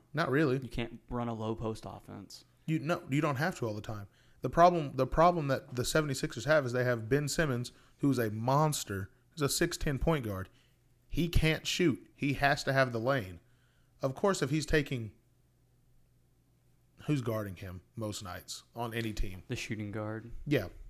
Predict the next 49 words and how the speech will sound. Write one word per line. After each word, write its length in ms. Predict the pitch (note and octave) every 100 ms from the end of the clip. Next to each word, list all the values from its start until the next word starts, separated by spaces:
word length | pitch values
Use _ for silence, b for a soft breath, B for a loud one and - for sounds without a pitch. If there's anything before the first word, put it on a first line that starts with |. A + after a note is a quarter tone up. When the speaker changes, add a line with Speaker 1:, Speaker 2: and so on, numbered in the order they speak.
| -
Speaker 1:
he's 160 | - F#3
taking 300 | - A#2 A2
them 120 | A2 G#2
to 100 | A#2+
the 80 |
rim. 260 | G2+ A2+ D3
Speaker 2:
Six 260 | - A2 -
five. 420 | G2 G2 G#2+ - - C#3
Speaker 1:
Yeah, 220 | C#3 A2
he's 120 | B2+
taking 240 | - F3
them 120 | F3 D3+
to 80 |
the 100 | D3+
rim. 240 | A2+ D#3 A2
He's 140 | B2
gonna, 220 | D3 D3+ A#2 B B B
he's 140 | E3+
gonna 200 | F#3 F#3
score 340 | - E3 F3 A#2+
on 140 | A#2+
him 80 | A#2+
in 80 | A2+
the, 100 | A2
in, 280 | C3 A2+ G2+ - _ _ -
in 120 | D3
the 80 | B2+
paint. 340 | G2 C#3+ C#3 - _ b b b -
The 80 |
only 100 | C#3 B2+
problem 360 | E3 F3 B2+
is 240 | A#2+ C3 - _ _ -
you 80 | D3+
have 100 | B2+
Joel 480 | G#2+ C3 C#3+ D3+ C#3+
Embiid 380 | A#2 C#3+ E3
down 180 | A#2+ A2+
there 140 | A#2 -
and 220 | E3 D#3+
Al 160 | C#3
Horford 480 | C3 D3 C#3+ - G2+
down 180 | G#2 G2
there. 200 | G2 F#2+ F#2 B
Speaker 2:
Yeah, 160 | F3+ G#3
I 20 |
don't 100 | B3+
understand 400 | B3+ F3 E3 D#3+
that 160 | C3+ -
team. 400 | B2 A2 G2+